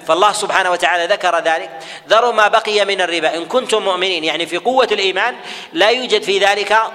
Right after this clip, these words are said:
طمع، وأصل التمسك بالربا هو بسبب الطمع، بسبب الطمع والجشع. فالله سبحانه وتعالى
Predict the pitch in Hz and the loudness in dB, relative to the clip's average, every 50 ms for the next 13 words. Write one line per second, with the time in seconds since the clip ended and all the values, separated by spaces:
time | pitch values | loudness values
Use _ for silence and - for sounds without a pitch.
0 | 180 - 202 185 170 135 107 - - - - - 170 160 165 180 185 185 233 254 | 0 2 2 2 2 0 -2 -6 -16 -18 -20 -14 -6 0 2 4 4 6 4 4
1 | 247 - - 214 190 185 180 190 - 196 190 233 240 - - - 208 185 - - | 2 2 -2 -2 -2 -2 -4 -2 -2 -2 0 0 -2 -2 -2 -4 -4 -4 -4 -2
2 | - 220 240 220 208 - 202 220 226 214 - - - 170 175 156 160 151 160 202 | -2 0 0 2 0 0 2 0 0 -2 -6 -8 -4 -2 -2 -2 -2 -2 -2 -2
3 | 190 - 170 147 147 156 - 160 147 127 107 - - - - - - - - - | 0 0 -2 -4 -4 -2 -2 0 0 0 -4 -4 -12 -16 -20 -20 -20 -20 -16 -12
4 | 139 135 - 175 170 175 190 - - - - - - - - - 131 135 - - | -8 -2 0 2 2 2 2 0 -4 -14 -16 -16 -16 -16 -10 -6 -6 -4 0 0
5 | 175 170 156 147 151 147 151 196 180 220 202 160 165 165 175 156 143 - 156 143 | 0 2 2 0 0 0 -2 -4 0 0 0 0 2 0 0 0 -2 -4 -6 -4
6 | 156 165 151 147 143 - 156 147 170 185 196 208 190 | -4 -2 -2 -2 -2 -2 -2 0 0 0 -2 -4 -4